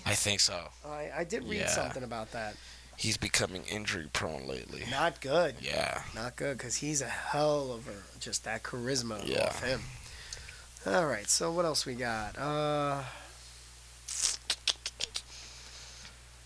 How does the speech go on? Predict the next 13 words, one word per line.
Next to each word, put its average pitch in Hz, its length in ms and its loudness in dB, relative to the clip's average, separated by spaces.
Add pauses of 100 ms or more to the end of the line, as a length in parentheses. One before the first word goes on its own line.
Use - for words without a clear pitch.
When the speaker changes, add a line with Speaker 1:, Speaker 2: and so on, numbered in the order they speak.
(580)
Speaker 2:
let's 160 140 2
see, 98 240 0
let's 117 180 0
see, - 100 4
let's - 340 4
see. - 60 -8 (540)
Let's 147 140 0
see, 135 220 4
little 143 280 2
A 185 180 8
E 185 80 4
W 190 360 8
news. 220 540 6